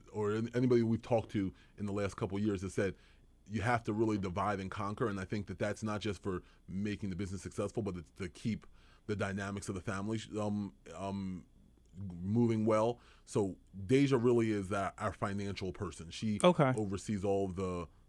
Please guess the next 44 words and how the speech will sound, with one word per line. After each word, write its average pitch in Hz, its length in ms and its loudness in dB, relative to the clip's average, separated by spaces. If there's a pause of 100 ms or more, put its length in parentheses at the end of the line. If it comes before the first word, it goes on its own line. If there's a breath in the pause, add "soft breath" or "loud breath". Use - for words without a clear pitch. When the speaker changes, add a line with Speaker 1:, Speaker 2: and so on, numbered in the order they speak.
(140)
Speaker 1:
the, 87 360 -4
the 90 80 -8
back 107 420 -2
end 95 220 -4
part 98 260 0
of 90 100 -4
the 90 80 -6
business. 95 360 -6
So 98 220 -2 (260 soft breath)
it 113 140 -4
gives 135 220 2
her 143 100 2
the 117 80 2
flexibility 113 680 2
of, 92 260 -2
of 95 100 -4
being 107 200 0
able 98 140 -2
to 95 60 -2
do 101 140 -2
that 98 120 0
on 92 200 -2
weekends 107 420 0
and 92 80 -4
nighttime 104 500 -2
and 95 100 -4
stuff. 104 260 -2
And - 80 -2
Speaker 2:
Mm-hmm. 110 100 -4
Speaker 1:
so 98 80 2
that, 95 140 -2
you 110 100 -2
know, 95 220 -4 (280 soft breath)
Monday 123 300 4
through 117 160 0
Friday, 110 440 4
nine 107 480 -2
to, 95 200 -4
well, 95 280 -2 (220)
you 95 120 -6
know, 92 80 -4
probably 101 220 0
seven 95 400 -4
to, 87 300 -6